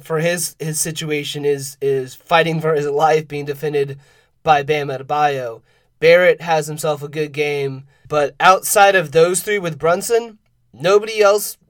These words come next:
really did much of anything. Nobody else even scored double digits. So the offensive end, not really working for the Knicks. Defensive end's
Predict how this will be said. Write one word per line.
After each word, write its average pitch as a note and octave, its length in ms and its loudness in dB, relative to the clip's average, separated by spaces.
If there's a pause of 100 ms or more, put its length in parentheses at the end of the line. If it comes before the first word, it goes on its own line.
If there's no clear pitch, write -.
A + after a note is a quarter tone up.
(100)
really F#3 260 2
did F#3 160 -2
much E3 180 2
of D#3+ 60 -8
anything. D3 380 -2
Nobody D#3+ 260 -2
else F3+ 160 -4
even E3+ 160 -6
scored E3 240 -6
double D#3 220 -2
digits. C#3+ 520 -10 (520)
So E3+ 260 4
the D3+ 220 -6
offensive F3 520 2
end, D#3 540 2 (240)
not D#3 460 2
really D#3+ 360 -4
working D#3 440 -2
for C#3+ 480 -4
the D3 80 -8
Knicks. C#3+ 400 -4
Defensive D#3 500 -8
end's D3 460 -2